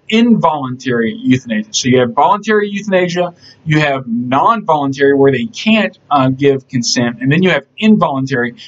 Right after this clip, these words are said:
And this is where the patient clearly does not want to die. They are communicating that they don't want to die, but either government,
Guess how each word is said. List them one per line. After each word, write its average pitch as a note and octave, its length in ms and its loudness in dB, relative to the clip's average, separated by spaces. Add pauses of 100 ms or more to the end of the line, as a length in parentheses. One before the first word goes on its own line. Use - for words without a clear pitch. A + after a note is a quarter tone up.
(120)
And D#3 100 2
this A3+ 160 2
is A3 100 0
where G3 220 2
the E3 140 -6
patient F3+ 440 -4
clearly A#3 600 2
does D#3+ 340 -2
not G#3 440 -2
want C#3 260 -10
to B2+ 80 -12
die. A#2+ 240 0
They D#3 160 2
are C#3 100 2
communicating F#3+ 760 -2
that C#3 120 0
they C3 140 -2
don't C3 340 -2
want A#2+ 200 -10
to - 100 -20
die, G#2 300 0 (340)
but - 120 -20
either C#3+ 280 0
government, F#3 560 -2